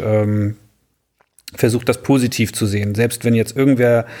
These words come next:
an der Stelle gemerkt hat, "Oh, da habe ich aber bisher mein Leben lang Geld auf dem Tisch liegen lassen." Ähm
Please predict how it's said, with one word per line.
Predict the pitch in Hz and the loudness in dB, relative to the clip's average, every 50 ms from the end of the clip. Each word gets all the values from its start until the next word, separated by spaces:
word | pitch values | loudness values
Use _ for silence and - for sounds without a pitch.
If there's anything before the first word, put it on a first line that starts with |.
| - - - - | -18 -12 -4 -2
an | 120 | 2
der | 113 120 | 2 2
Stelle | 117 - - 123 117 | 2 2 2 2 2
gemerkt | 113 113 113 113 107 110 - - | 4 4 4 2 2 0 -2 -2
hat, | 120 - | 0 2
"Oh, | 127 120 | 2 2
da | 113 104 | 4 2
habe | 113 123 | 2 2
ich | 131 127 123 | 2 0 2
aber | 120 120 117 | 2 2 2
bisher | 110 113 - - 139 165 175 | 2 -2 -2 0 2 2 2
mein | 160 143 135 | 2 2 2
Leben | 135 147 143 143 | 2 2 2 2
lang | 135 131 120 | 2 2 2
Geld | 120 113 107 - | 2 0 0 0
auf | - | -4
dem | 98 107 | -4 -4
Tisch | 95 - 104 - - | -2 -2 -4 -2 -2
liegen | 110 104 104 | -2 0 2
lassen." | 107 107 107 - 147 196 - - - - - - - - - - - - - _ _ _ _ _ _ _ _ - | 2 2 2 2 -2 -2 -2 -6 -16 -20 -20 -20 -20 -20 -20 -20 -20 -20 -20 _ _ _ _ _ _ _ _ 2
Ähm | 120 120 117 117 117 113 110 107 110 107 107 107 | 2 4 4 4 4 2 2 2 0 0 -2 -4